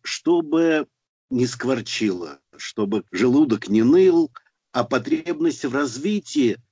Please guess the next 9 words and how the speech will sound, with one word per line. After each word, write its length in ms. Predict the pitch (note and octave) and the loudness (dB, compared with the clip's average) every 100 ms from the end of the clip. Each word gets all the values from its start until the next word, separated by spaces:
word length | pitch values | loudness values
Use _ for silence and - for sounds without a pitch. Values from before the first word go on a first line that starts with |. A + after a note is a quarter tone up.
| _ | _
это 200 | B2+ A2+ | -8 -2
не 140 | A#2 C3 | 0 0
просто, 680 | G2+ G#2 C3 F3+ D#3+ - - | 0 0 2 2 0 -2 -2
чтобы 320 | - F3+ B3+ | 0 -2 0
желудок 580 | D4+ D#4+ D4 A#2 A#2 - | 0 2 2 2 -2 0
не 180 | B2+ C#3 | 2 2
ныл, 340 | A#2+ A2 F#2+ | 2 0 -2
есть 420 | F#2+ F2+ G#2+ G2 _ _ | -8 -6 -2 -4 _ _
хотел, 520 | F#2 - - E2+ | -14 -10 -8 -8